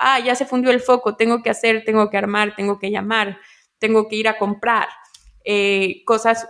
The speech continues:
físicas de la estructura de la casa, por ejemplo. Entonces, se equilibran mucho las energías femeninas y masculinas.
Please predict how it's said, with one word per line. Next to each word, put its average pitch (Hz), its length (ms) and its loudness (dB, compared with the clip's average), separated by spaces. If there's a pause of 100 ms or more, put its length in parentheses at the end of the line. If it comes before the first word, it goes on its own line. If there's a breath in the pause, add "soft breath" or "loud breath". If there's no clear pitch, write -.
físicas 202 440 -8
de 196 80 -4
la 190 80 -2
estructura 196 480 -4
de 190 80 -2
la 208 160 -4
casa, 277 320 -2
por 185 120 -8
ejemplo. 175 440 -14 (240 loud breath)
Entonces, 269 220 -6
se 285 40 0
equilibran 285 500 0
mucho 285 220 -2
las 269 180 -2
energías 208 400 -2
femeninas 202 460 0
y 220 40 -2
masculinas. 185 680 -6